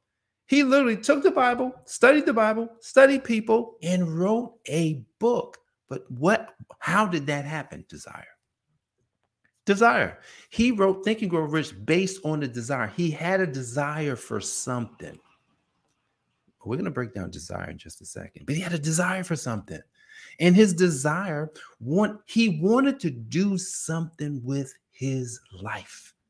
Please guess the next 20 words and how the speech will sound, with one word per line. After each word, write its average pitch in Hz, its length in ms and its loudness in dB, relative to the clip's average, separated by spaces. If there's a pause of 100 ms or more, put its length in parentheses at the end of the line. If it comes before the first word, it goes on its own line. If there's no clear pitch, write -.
This 107 140 -10
is 143 60 0
Napoleon 160 440 0
Hill 151 140 -4
we're 104 80 -4
talking 87 240 -12
about. 85 160 -20 (400)
He - 160 0
wanted 214 300 4
to 165 80 0
do 147 160 -2
something 160 320 -4
with 151 100 -4
his 147 140 -10
life. 170 340 -8 (360)
He 220 180 6
wanted 196 380 4
to 156 60 0
be 170 180 0
rich. 202 640 -2